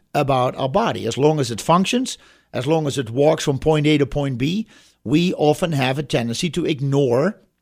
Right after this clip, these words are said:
the physical body. But the physical body is the vehicle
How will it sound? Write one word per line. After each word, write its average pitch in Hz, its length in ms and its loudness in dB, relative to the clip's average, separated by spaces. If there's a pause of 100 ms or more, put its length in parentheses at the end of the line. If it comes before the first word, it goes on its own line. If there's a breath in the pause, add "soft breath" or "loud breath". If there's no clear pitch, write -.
(480)
the 139 140 0
physical 120 460 -2
body. 156 460 0 (540)
But 160 300 2
the 139 220 0
physical 226 680 0
body 104 500 -4 (260 soft breath)
is 151 240 0
the 131 120 -2
vehicle 113 840 -2